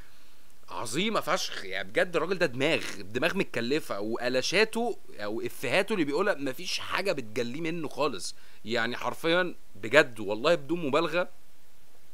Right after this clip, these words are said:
مفيش افيه عمرو عبد الجليل بيقوله تمام بيجلي منه، م-، بجد مفيش افيه بيطلع منه سخيف. الراجل ده بجد عبقري، عبقري كوميديا، بجد عبقري.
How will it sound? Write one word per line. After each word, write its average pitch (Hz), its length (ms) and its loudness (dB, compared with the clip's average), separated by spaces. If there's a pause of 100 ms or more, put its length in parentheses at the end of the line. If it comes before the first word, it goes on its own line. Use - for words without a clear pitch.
(120)
مفيش 139 440 -2
افيه 156 320 0
عمرو 156 260 2
عبد 113 160 -2
الجليل 131 280 -2
بيقوله 135 560 0 (500)
تمام 139 320 0 (120)
بيجلي 135 380 2
منه، 131 320 0 (100)
م-، 92 120 -4
بجد 113 560 2
مفيش 160 280 -4
افيه 151 240 -2
بيطلع 156 320 0
منه 151 220 -2
سخيف. 107 520 -4 (1080)
الراجل 151 300 4
ده 170 100 10
بجد 151 320 4
عبقري، 110 600 2
عبقري 147 460 2
كوميديا، 107 460 0
بجد 113 320 0
عبقري. 104 560 0